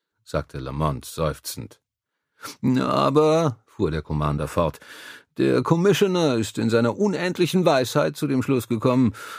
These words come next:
dass ein erfolgreiches Team nicht auseinandergerissen werden sollte, weshalb sie beide sich gemeinsam mit D S Warwick zum ersten des Monats als Teil einer Eliteeinheit ebenfalls der Drogenfahndung anschließen werden.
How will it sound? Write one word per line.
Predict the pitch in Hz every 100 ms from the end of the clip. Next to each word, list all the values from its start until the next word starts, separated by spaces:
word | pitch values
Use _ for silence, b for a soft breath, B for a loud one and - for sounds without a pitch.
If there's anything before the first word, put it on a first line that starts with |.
| B -
dass | 104 107 -
ein | 113 113 113
erfolgreiches | 110 107 139 151 139 135 139 147 -
Team | - 156 147
nicht | 139 131 -
auseinandergerissen | 135 131 135 170 208 214 170 143 127 104 90
werden | 101 104
sollte, | 98 117 117 - B B B
weshalb | 127 143 - 156 156
sie | 160
beide | 151 160 170 156
sich | 180 156
gemeinsam | 160 156 151 165 175
mit | 165 123 113
D | 170
S | 143 117 120
Warwick | 151 156 165 147 -
zum | - 127
ersten | 143 175 151 160
des | 135 117
Monats | 139 165 170 147 -
als | 120 113 -
Teil | 143 151
einer | 135 143 131
Eliteeinheit | 131 139 202 180 160 139 123 120 117
ebenfalls | 156 202 190 160 - 120 98 - -
der | 78
Drogenfahndung | 76 87 92 76 - 98 90 76 -
anschließen | 92 - 87 - 90 87
werden. | 98 78 73